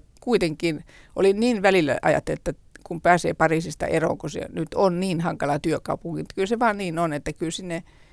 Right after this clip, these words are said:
kyllä sinne aina on kiva, kiva palata ja kiva siellä olla. Ja, ö, naapurit, hyvät naapurini, naapurituttuni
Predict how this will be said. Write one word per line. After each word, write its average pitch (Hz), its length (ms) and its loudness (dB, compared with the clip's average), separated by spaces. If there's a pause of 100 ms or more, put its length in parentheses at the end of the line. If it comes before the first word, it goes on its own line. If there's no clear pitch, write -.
(200)
kyllä 175 200 0
sinne 196 200 -2
aina 165 200 2
on 156 80 -2
kiva, 147 360 0 (260)
kiva 160 300 0 (160)
palata 143 360 2
ja 139 140 -2
kiva 151 280 -2
siellä 139 280 -2
olla. 170 300 0 (360)
Ja, 170 260 6 (160)
ö, 151 340 0 (880)
naapurit, 208 540 4
hyvät 220 260 2
naapurini, 156 560 -2 (140)
naapurituttuni 165 960 -4